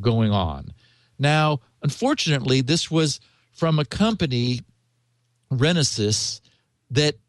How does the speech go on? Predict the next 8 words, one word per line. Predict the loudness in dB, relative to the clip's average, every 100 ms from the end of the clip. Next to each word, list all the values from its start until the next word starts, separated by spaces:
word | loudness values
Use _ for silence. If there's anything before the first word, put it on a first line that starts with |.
| _
sells | -10 -4 0 2 2 2 0 -2 -6 -8 -14 _ _ _ -10
monitoring, | -2 0 0 0 -4 -2 0 2 2 0 0 -2 -4 -10 _ -20 _ _ _ _ -20 -20 _ _ _ _ -2
um, | 2 4 2 0 -2 -8 _ -2
and | 0 2
sort | 0 0
of, |
like, | 0 -2 -2
detection | -4 0 -2 -2 -2 0 2 2 2 0 -2 -4